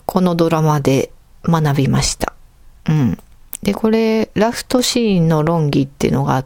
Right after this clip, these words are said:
て、最後、特急電車に乗り込んだ羽村と真由は、寄り-、寄り添い合って座席に体をうずめる。小指に赤い糸を巻きつけた真由の手が、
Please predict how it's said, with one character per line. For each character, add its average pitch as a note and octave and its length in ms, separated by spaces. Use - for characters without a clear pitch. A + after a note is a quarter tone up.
て、 - 340
最 G#3 340
後、 E3+ 320
特 B3 240
急 B3 180
電 A#3 220
車 G3+ 140
に F#3 140
乗 G3 120
り G3+ 140
込 G3+ 180
ん F#3 100
だ D#3+ 120
羽 G#3 140
村 F#3 260
と - 120
真 F3 200
由 D#3+ 140
は、 D#3 300
寄 G3+ 220
り-、 G#3+ 60
寄 G#3 160
り A3+ 100
添 A3 220
い A3 60
合 G#3+ 40
っ G#3+ 40
て - 260
座 E3+ 120
席 G3 300
に F#3+ 140
体 F#3 480
を E3 60
う - 140
ず D3 140
め D3 160
る。 - 160
小 - 140
指 A#3 260
に A3+ 100
赤 A3+ 300
い F#3+ 80
糸 F3 180
を D#3+ 60
巻 E3+ 260
き - 20
つ - 60
け F3+ 140
た D3 100
真 F#3 200
由 F3+ 80
の D#3 120
手 D3+ 180
が、 D3+ 160